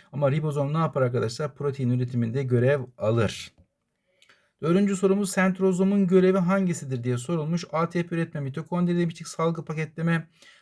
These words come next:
Golgi aygıtı, ipiklerin oluşumu düzenleyen sentrozomdur. Hayvanlarda bulunur. Besin sentezini yapan kloroplast, atıkları depolayan kofuldur arkadaşlar. Cevap Ceyhan.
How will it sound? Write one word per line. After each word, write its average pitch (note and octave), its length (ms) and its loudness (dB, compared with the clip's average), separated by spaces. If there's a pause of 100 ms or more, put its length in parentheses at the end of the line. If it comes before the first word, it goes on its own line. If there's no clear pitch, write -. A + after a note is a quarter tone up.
(140)
Golgi F3 320 4
aygıtı, E3 420 -2
ipiklerin F3+ 520 -6
oluşumu B2+ 340 -4
düzenleyen B2+ 520 0
sentrozomdur. E3+ 1040 0
Hayvanlarda D3+ 640 -2
bulunur. E3+ 360 -2
Besin C#3 200 -6
sentezini F3 540 0
yapan E3+ 420 0 (240)
kloroplast, F3 760 0
atıkları D#3+ 440 -8
depolayan D#3 440 -4
kofuldur C#3 420 0
arkadaşlar. A2 760 -2 (640)
Cevap C3 360 0
Ceyhan. A2 400 -2